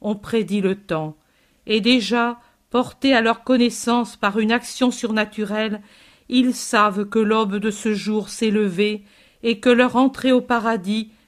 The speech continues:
est proche désormais. Ils en exultent dans leurs esprits, les saints, auxquels il ne manque que ma bénédiction pour être citoyens du ciel. Vous le voyez, venez à la lumière qui s'est levée.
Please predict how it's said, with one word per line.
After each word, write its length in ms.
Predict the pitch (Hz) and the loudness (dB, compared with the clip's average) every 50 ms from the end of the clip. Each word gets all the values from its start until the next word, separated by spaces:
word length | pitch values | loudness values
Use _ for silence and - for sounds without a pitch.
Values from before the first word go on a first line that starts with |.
| _ - | _ -4
est 160 | - 220 214 | -2 -2 -2
proche 520 | 214 - - - 190 190 202 202 - - | -4 -8 -6 -2 0 2 2 0 -2 -4
désormais. 800 | 214 170 196 196 170 - 190 175 151 175 165 160 151 147 151 151 _ _ _ _ _ _ _ _ _ _ _ _ _ _ _ _ _ _ _ _ _ _ _ _ _ _ - | -4 -2 0 0 0 0 -2 -2 -2 -4 -6 -6 -6 -6 -8 -10 _ _ _ _ _ _ _ _ _ _ _ _ _ _ _ _ _ _ _ _ _ _ _ _ _ _ -4
Ils 280 | 208 233 233 196 208 240 | -2 -2 -2 0 0 2
en 120 | 247 247 | 2 4
exultent 640 | 247 269 240 220 185 - 214 208 196 - - 196 170 - _ _ _ _ | 4 2 2 0 -2 -2 -2 -2 -2 -4 -6 -10 -12 -12 _ _ _ _
dans 140 | 175 190 208 | -2 -2 0
leurs 280 | 214 220 226 202 185 233 | 0 0 -2 -2 -2 -2
esprits, 580 | 226 - - - - - - 190 180 170 170 _ _ _ _ _ | -2 -2 -4 -12 -14 -10 -8 -8 -8 -8 -10 _ _ _ _ _
les 120 | 190 185 185 | -6 -4 -4
saints, 420 | - - - - 196 180 185 185 - _ _ _ _ _ _ | -4 -6 -4 -4 -2 -2 -4 -6 -10 _ _ _ _ _ _
auxquels 420 | - 220 208 - - 240 247 226 | -4 -4 -4 -2 0 0 0 2
il 140 | 226 226 208 | 0 0 2
ne 120 | 226 226 226 | 2 2 4
manque 340 | 226 226 226 240 233 - - _ | 4 4 2 2 0 -4 -6 _
que 80 | - 247 | 0 2
ma 200 | 240 240 233 190 | 2 2 2 2
bénédiction 800 | 190 233 214 226 226 180 220 202 202 - - - 233 226 226 214 - _ _ _ _ _ _ - | 2 0 2 0 0 0 -2 -4 -6 -8 -6 -4 -4 -4 -4 -6 -8 _ _ _ _ _ _ -2
pour 200 | 254 254 - 254 | 0 0 2 0
être 240 | 262 254 - 240 | 0 0 -2 -4
citoyens 680 | 233 - - - 277 269 - - 240 220 208 214 208 202 | -4 -4 -4 -4 -4 -6 -2 0 0 0 2 0 0 0
du 140 | 185 185 175 | 0 -2 -6
ciel. 540 | - - - - 190 170 170 165 160 165 - _ _ _ _ _ _ _ _ _ _ _ _ _ 170 | -10 -12 -10 -6 -6 -6 -4 -6 -8 -10 -14 _ _ _ _ _ _ _ _ _ _ _ _ _ -4
Vous 160 | 175 233 269 | 0 2 2
le 120 | 240 285 | 4 2
voyez, 640 | 262 202 233 285 285 262 226 285 294 285 247 - - _ _ _ _ _ _ _ _ - | 2 0 2 2 2 2 2 2 0 0 -2 -6 -10 _ _ _ _ _ _ _ _ -16
venez 560 | 170 165 180 233 285 285 254 247 247 240 226 | -12 -6 -2 0 2 4 6 6 6 6 4
à 60 | 220 | 4
la 140 | 220 214 214 | 2 2 2
lumière 520 | 214 208 214 208 208 208 202 202 196 202 | 2 2 0 0 0 2 2 0 0 -2
qui 120 | - 202 196 | -4 -6 -8
s'est 200 | - - 208 202 | -2 0 0 2
levée. 580 | 190 208 196 165 147 180 175 170 175 170 175 | 2 2 0 0 -2 -2 -2 -2 -2 -6 -8